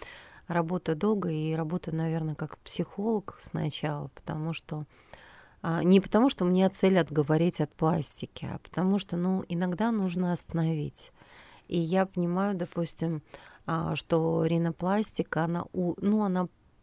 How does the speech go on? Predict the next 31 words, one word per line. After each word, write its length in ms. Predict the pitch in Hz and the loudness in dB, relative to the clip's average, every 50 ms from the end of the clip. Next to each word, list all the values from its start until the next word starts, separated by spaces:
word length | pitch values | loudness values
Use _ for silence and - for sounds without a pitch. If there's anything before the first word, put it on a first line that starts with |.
| _ _ _ - - | _ _ _ -20 -16
м, 240 | - - - - - - - - - - - 175 170 175 170 | -12 -10 -8 -8 -8 -10 -10 -10 -10 -8 -8 -6 -6 -6 -4
в 120 | - - 202 | 0 4 6
очень 400 | 190 170 - - 147 139 139 139 | 6 6 4 2 -2 -2 -2 -2
большом, 640 | 147 147 143 - - - 156 156 151 151 147 143 - - - - - - - - | -4 -4 -4 -4 -4 -4 -4 -4 -4 -4 -6 -8 -10 -16 -20 -20 -20 -20 -10 -6
а, 160 | - 165 156 156 - | -4 -4 -4 -4 -4
проценте, 800 | - 165 185 180 - - - 196 214 226 240 226 - - - 180 180 170 175 - - | -4 -2 -2 -2 -2 0 0 2 2 4 2 2 2 0 0 0 0 0 0 -2 -2
э, 40 | - - | -2 -2
может 720 | 135 131 131 135 131 143 156 170 185 180 - 160 143 143 | -4 -4 -4 -4 -4 -2 2 2 2 2 2 0 -2 -2
дать 360 | 135 165 170 180 185 - - - | 0 0 2 2 2 0 -2 -6
вот 140 | 139 139 - | -8 -8 -8
хрящевые 760 | - - 156 156 - - - 160 160 160 170 180 175 165 160 151 | -8 -6 -4 -4 -2 -2 -2 -2 -2 -2 -2 -2 0 -2 -2 -4
вот 180 | 151 147 - | -4 -6 -4
эти 220 | 170 165 - - 151 | -6 -4 -4 -4 -4
наросты. 680 | 151 156 160 156 151 147 147 - - - - - 160 - - - - - - - - - - - - - | -2 -2 -2 -2 -2 -4 -4 -6 -8 -10 -12 -14 -16 -16 -18 -20 -20 -20 -20 -20 -20 -20 -20 -20 -14 -10
А, 320 | - 156 160 156 - - - - - | -8 -6 -6 -6 -6 -8 -8 -6 -6
постоянные, 880 | 165 - - - 175 175 185 196 202 196 196 185 185 180 175 170 - - - - - | -6 -4 0 2 2 4 4 4 2 2 2 2 2 0 0 -2 -2 -4 -6 -6 -2
ну, 320 | 180 190 202 196 175 - - - _ _ - | 0 2 2 2 2 0 -2 -8 _ _ -12
м, 800 | - - - 80 - - 160 160 160 151 156 156 156 156 156 165 | -12 -12 -12 -10 -10 -8 -6 -4 -4 -4 -4 -4 -4 -4 -2 -2
мое 280 | 175 180 185 196 220 214 | -2 0 0 2 2 2
мнение, 540 | 202 185 180 175 170 165 156 151 151 - | 2 2 0 0 0 -2 -2 -4 -4 -6
что 200 | - - - 147 | -8 -8 -6 -6
больше 420 | 143 151 160 180 180 156 - - 151 | -4 -2 -2 -2 -2 -2 -4 -4 -4
двух 320 | 147 151 160 165 160 - - | -4 -4 -4 -4 -6 -6 -8
операций 580 | - - - - 147 143 143 - - - 143 143 | -10 -8 -8 -6 -6 -6 -8 -10 -10 -10 -10 -8
на 200 | 143 139 147 147 | -6 -6 -6 -6
носу 260 | 147 - - 170 170 | -6 -6 -6 -6 -6
делать 420 | 156 - 160 156 156 151 147 - - | -4 -4 -4 -4 -2 -4 -6 -6 -6
нельзя 380 | 147 143 147 143 147 147 156 156 | -6 -6 -6 -6 -6 -6 -6 -8
в 60 | - | -8
течение 560 | - - - - - 151 156 156 151 147 147 | -10 -10 -8 -8 -6 -6 -6 -4 -4 -6 -6
жизни. 500 | - - 147 143 139 139 143 - 160 156 | -8 -8 -8 -8 -8 -8 -10 -10 -12 -14